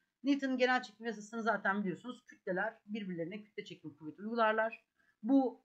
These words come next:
kütle çekim kuvveti gezegenler arası genel çekim, şu, genel, gezegenler arası dedim, özür dilerim, genel çekim sabitiyle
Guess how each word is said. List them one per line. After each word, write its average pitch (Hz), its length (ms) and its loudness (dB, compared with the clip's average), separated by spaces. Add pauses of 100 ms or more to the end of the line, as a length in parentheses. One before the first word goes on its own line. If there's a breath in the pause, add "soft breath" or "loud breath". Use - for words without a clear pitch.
kütle 254 260 -6
çekim 220 340 -8
kuvveti 208 300 -6
gezegenler 214 440 4
arası 190 200 -6
genel 185 400 -2
çekim, 175 500 -14
şu, 160 200 -12 (120)
genel, 156 240 -4
gezegenler 160 440 -4
arası 147 200 -8
dedim, 151 180 -10
özür 147 200 -10
dilerim, 143 200 -6
genel 196 280 0
çekim 180 280 -12
sabitiyle 151 640 -10